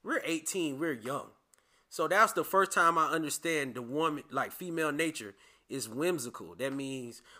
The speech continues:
one day she could love you and the next day she could hate you.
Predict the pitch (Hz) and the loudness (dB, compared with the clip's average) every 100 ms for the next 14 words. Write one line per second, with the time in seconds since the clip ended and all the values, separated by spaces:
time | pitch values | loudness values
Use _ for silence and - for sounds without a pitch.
0 | - 113 147 147 151 - 120 98 123 156 | -12 -8 -4 -4 -4 -6 -10 -6 -2 -2
1 | 139 156 214 117 107 110 131 - 131 - | -2 -8 -10 -12 -10 -8 -8 -8 -8 -8
2 | 131 - - 139 139 - | -14 -18 -10 -10 -8 -12